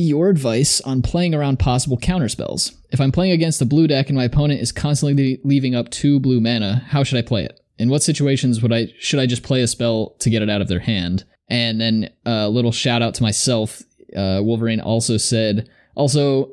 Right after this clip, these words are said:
Zach, how often have you or will you bluff a counterspell even if you don't have one in your hand while playing a control deck?" And I think I didn't answer him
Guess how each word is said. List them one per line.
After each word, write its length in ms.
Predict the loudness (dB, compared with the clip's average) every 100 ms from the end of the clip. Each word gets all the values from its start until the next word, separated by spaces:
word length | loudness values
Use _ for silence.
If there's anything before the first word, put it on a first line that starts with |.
| -14 _ -2
Zach, 240 | 0 2
how 140 | 2
often 260 | 0 2 2
have 180 | 2 2
you 320 | 0 0 0
or 340 | 0 0 0 2
will 240 | 2 2
you 160 | 2 2
bluff 260 | 2 2
a 60 | 0
counterspell 440 | -2 -2 -2 -2
even 180 | 0 0
if 100 | 0
you 60 | 0
don't 160 | -2
have 200 | -2 -2
one 120 | 0 0
in 80 |
your 100 | 0 0
hand 320 | -2 0 0
while 140 | 0
playing 300 | -2 -2 -2
a 80 | -2
control 380 | -2 -2 -2 0
deck?" 340 | 0 -4 -6 _ _
And 680 | -4 -2 -2 -2 -2 0 0 0
I 80 | -4
think 680 | -6 -4 -2 -2 -6 -16 -10
I 260 | -4 0 0
didn't 340 | 0 0 0
answer 380 | 0 -2 0 2
him 420 | 2 2 2 0